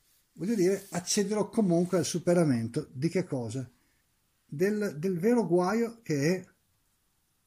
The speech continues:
la avigia, che è il sonno, che è la volgarità, che è il dolore, che è, è bellissimo una,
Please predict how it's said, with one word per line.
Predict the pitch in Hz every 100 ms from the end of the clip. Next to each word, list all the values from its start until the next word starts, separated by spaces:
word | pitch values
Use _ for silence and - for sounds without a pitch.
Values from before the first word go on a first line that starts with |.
| _ _ -
la | 180
avigia, | 190 214 131 117 - - _ _ _ _ _ _ _ _ _ _ _
che | - 175
è |
il | 190 190
sonno, | - 196 131 113 113 117 - _ _ _ _ - _
che | - 143 160
è | 180 - _ _ _ _ 240
la | 143
volgarità, | 127 139 139 135 131 214 127 110
che | 123
è | 127
il | 127
dolore, | 120 120 165 185 131 107 104
che | 123 127
è, | 160 156 - _ _ _ _ _ -
è | 160
bellissimo | 175 220 226 160 135
una, | 143 135